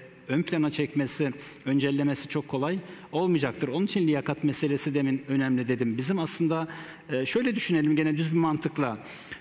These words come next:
Mühendis olmayan birinin yaptığı bir binada deprem geçirmek isteyen var mıdır salonda? Ya da doktora gittiğimiz zaman, doktor, hastaneye gittiğimiz daha doğrusu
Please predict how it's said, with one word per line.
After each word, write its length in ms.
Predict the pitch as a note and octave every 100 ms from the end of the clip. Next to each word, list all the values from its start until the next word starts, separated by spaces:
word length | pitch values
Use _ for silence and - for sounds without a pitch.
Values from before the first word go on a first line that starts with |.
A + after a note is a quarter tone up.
| -
Mühendis 360 | D3+ G3+ -
olmayan 400 | G#3+ G#3 G3 F#3
birinin 260 | F3+ F3 F3+
yaptığı 420 | E3+ E3+ F3+ D#3+
bir 180 | F3 E3
binada 420 | E3 D#3 D3+ B2 G#2
deprem 300 | C3+ E3+ D#3+
geçirmek 360 | D3+ D#3+ D3+ D3+
isteyen 360 | - D#3+ E3
var 100 | G#3+
mıdır 200 | D4 C4+
salonda? 580 | C#3 C3 A#2+ A#2 B2 G3+ - - - - - -
Ya 60 |
da 120 | C#3 C3+
doktora 340 | D#3+ F#3 G3+
gittiğimiz 460 | F#3 - F#3 F3+ D#3
zaman, 340 | E3+ E3+ D3 - - - - -
doktor, 300 | C#3 - F#3
hastaneye 400 | D3+ - E3+ F#3
gittiğimiz 400 | E3 E3 D#3 D3
daha 180 | C#3 C#3+ C3 B2
doğrusu 500 | D3 C#3 - D3+ C#3